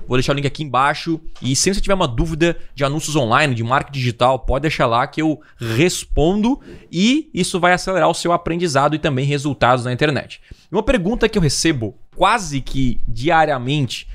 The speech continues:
é, "Thiago, quanto que eu devo investir no Google ou no Facebook? Né? Qual é o mínimo que, pra eu gerar resultado? Será que eu posso investir cem? E desse cem, quanto que eu vou vender?" Né? Essa é uma pergunta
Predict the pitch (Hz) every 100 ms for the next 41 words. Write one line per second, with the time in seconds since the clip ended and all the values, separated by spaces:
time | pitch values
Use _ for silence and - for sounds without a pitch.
0 | - 151 135 - 233 156 110 - - _
1 | - - 262 403 - 285 - 202 156 143
2 | 220 190 180 165 131 120 - - 175 240
3 | - - - 156 185 139 185 220 175 165
4 | 175 180 165 - 175 - 131 117 147 -
5 | 107 - - - - - - 135 170 277
6 | 311 285 285 277 208 170 135 110 - _
7 | _ - - 156 165 156 143 160 170 175
8 | 170 160 170 151 156 - 147 147 120 220
9 | 247 196 196 170 - 160 - - 190 196
10 | 123 - - 202 240 208 - 208 180 -
11 | 311 339 233 220 185 180 165 160 123 110
12 | 92 - - - 117 131 165 180 160 147
13 | 165 180